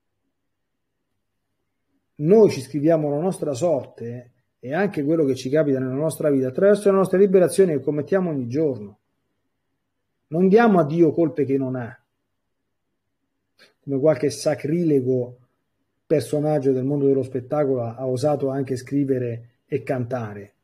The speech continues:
anni addietro, che ce l'aveva col Padre Eterno. Non c'è mai da,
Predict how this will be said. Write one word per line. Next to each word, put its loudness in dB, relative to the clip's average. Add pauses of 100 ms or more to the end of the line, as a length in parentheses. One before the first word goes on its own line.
anni -4
addietro, -10 (1800)
che -18
ce -4
l'aveva 4
col 4
Padre 0
Eterno. -8 (1500)
Non 0
c'è 0
mai 6
da, 0